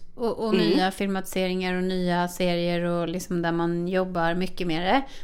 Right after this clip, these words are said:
Speaker 1: Men det f-, det känns som att det finns ändå någon typ av liksom, ja, bara någon slags grund... Grund av det som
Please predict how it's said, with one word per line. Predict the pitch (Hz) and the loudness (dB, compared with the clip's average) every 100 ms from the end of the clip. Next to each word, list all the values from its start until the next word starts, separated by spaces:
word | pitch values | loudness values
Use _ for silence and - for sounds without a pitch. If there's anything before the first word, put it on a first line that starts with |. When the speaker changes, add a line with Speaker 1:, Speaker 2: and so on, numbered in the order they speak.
| - | -6
Speaker 1:
Men | 208 196 | -4 -2
det | 190 | -2
f-, | 190 - | -4 -2
det | - | 2
känns | 208 202 | 2 2
som | |
att | 190 | 0
det | - | -2
finns | 202 196 - | 0 0 -2
ändå | - 208 196 214 233 220 - | 0 2 2 2 2 2 -4
någon | 247 220 208 | -4 -2 -2
typ | 202 180 180 | 0 -2 2
av | 190 180 190 | 0 0 -2
liksom, | 196 180 180 175 175 - - - - - - - - - - - | -6 -2 0 0 -2 -6 -16 -16 -20 -20 -20 -20 -20 -20 -20 -4
ja, | 254 208 - | 0 0 2
bara | 233 | 4
någon | 220 | 4
slags | 208 190 | 2 0
grund... | 185 233 247 190 180 175 180 180 - - - - - - - - - - - | 4 6 8 6 4 2 2 -2 -4 -18 -18 -20 -20 -20 -20 -18 -18 -20 -18
Grund | - 220 202 262 349 262 190 | -10 -6 2 8 10 10 8
av | - 196 196 | 4 4 4
det | 185 | 0
som | - 208 | 0 -2